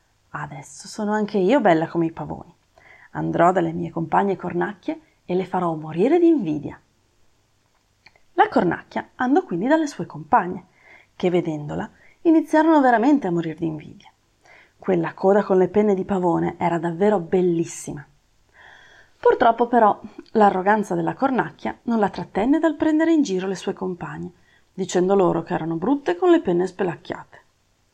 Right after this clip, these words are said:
Le compagne cornacchie, arrabbiate come non mai, la cacciarono via a beccate, dicendole di non farsi più vedere. La cornacchia volò via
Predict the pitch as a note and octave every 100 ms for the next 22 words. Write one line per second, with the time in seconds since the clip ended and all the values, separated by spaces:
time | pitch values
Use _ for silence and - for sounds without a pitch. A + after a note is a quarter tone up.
0 | _ _ _ _ _ C#3+ - - D3 -
1 | G3 C#4+ C4+ G3+ F#3 C#3+ - - - -
2 | - D#3+ C#3+ D3+ E3+ E3+ - F3 - C#4
3 | A#3+ E3 D#3+ F3 C#4+ E4 _ _ _ -
4 | E3 F3 E3+ A3 A#3+ F3+ F3+ C#4 A3+ -
5 | - - - D3+ _ - G3+ - F3 E3
6 | E3 G3+ A#3+ - - - - A#3 F4 D4
7 | - - - _ _ _ _ _ _ _
8 | _ _ - - _ _ D#4 D#4 F4+ B3+
9 | A#3+ C4+ A3+ G3+ G3+ B3